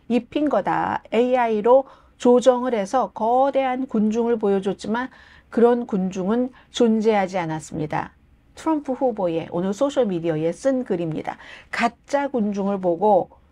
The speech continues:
그리고는 그게 진짜 군중이라고 생각을 하는데 트럼프 후보의 이제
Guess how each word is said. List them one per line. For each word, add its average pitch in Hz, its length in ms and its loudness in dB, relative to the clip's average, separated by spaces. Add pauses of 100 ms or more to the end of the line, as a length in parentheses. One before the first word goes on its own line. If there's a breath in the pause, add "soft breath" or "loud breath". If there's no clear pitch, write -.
그리고는 277 420 4
그게 226 220 0
진짜 226 400 0
군중이라고 202 800 0 (160 loud breath)
생각을 247 440 0
하는데 175 340 -2
트럼프 311 600 -2 (300 soft breath)
후보의 226 760 0
이제 190 400 -2